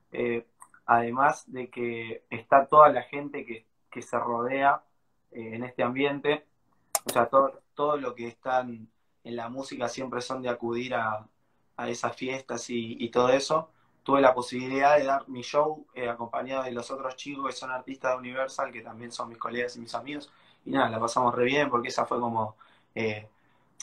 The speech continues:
si bien fue la fiesta de la mami, yo la sentí también como que fue mi noche y la noche de ellos y lo compartimos muy lindo, la verdad, estuvo muy bueno.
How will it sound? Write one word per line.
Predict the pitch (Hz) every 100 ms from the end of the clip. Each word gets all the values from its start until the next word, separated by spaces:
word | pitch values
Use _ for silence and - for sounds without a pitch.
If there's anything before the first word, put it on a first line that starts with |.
| - _
si | - 117
bien | 135
fue | 135
la | 143 127
fiesta | 147 131
de |
la | 120
mami, | 127 147 143
yo | 120 135
la | 131
sentí | 127 120 135
también | 127 127 135
como | 127 117
que | 117
fue | 127
mi | 127 120
noche | 139 143 139 127
y |
la | 117
noche | 120 127 123
de | 120
ellos | 135 131 117
y | 113
lo | 110 110
compartimos | 113 110 117 123 120
muy | 120
lindo, | 113 110 104
la | 107
verdad, | 104 107
estuvo | 107 110
muy | 110
bueno. | 104 107